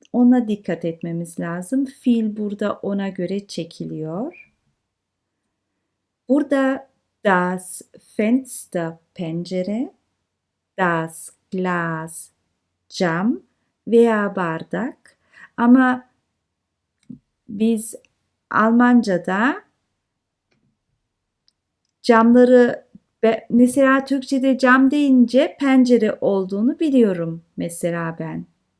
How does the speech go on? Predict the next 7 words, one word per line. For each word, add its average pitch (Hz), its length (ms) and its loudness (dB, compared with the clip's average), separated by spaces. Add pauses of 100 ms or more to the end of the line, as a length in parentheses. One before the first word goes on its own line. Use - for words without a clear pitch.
(800)
Almanca'da 240 840 4
da 214 260 0 (420)
o 185 420 -2 (360)
pencereye 240 1000 2 (380)
Fenster 220 720 0
denildiği 220 680 4
için 285 380 0